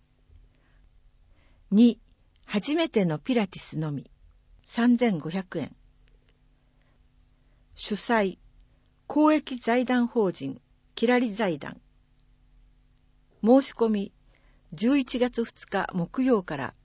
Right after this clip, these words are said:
午前八時三十分から午後九時三十分に直接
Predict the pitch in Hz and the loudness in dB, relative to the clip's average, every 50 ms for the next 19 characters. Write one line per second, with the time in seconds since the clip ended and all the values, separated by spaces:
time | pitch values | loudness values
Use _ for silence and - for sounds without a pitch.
0 | _ - - - _ _ - 269 254 - 247 202 165 147 - 180 - - - - | _ -20 -20 -20 _ _ -2 -2 0 2 0 0 -2 -4 -10 -14 -14 -14 -8 -8
1 | 202 185 - 208 220 233 233 - 254 247 - _ - 185 180 160 147 - 143 135 | -8 -6 -4 -4 -2 -2 -2 -2 -4 -8 -10 _ -8 -6 -6 -6 -6 -10 -10 -10
2 | 127 - - _ _ - 196 262 247 262 190 - - 240 - 196 185 - 202 220 | -10 -10 -12 _ _ -6 -4 -2 -2 -2 -2 -2 -4 -6 -6 -6 -10 -6 -4 -2
3 | 233 233 - 247 240 - _ - 175 156 143 139 127 - - - _ _ _ _ | -2 -2 -2 -6 -12 -14 _ -12 -10 -8 -6 -8 -8 -10 -12 -16 _ _ _ _
4 | - - 185 - - - - 220 - - - 180 - | -14 -14 -12 -12 -10 -8 -6 -6 -6 -6 -6 -8 -8